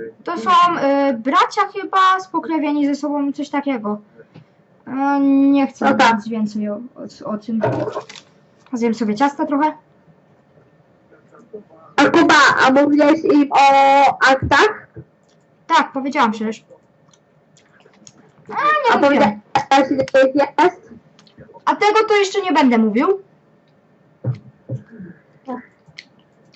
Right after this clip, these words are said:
Speaker 1: Tego jeszcze nie powiem. Teraz jesteśmy w akcie pierwszym.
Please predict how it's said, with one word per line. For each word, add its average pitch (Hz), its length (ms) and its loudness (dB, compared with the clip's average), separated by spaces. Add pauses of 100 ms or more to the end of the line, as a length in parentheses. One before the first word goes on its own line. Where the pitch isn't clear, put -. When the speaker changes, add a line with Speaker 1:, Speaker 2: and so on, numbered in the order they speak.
(600)
Speaker 1:
Tego 330 220 -4
jeszcze 339 320 -6
nie 311 120 0
powiem. 214 300 -4 (4000)
Teraz 381 260 0
jesteśmy 311 380 -2
w 220 60 -2
akcie 285 300 -2
pierwszym. 220 400 -2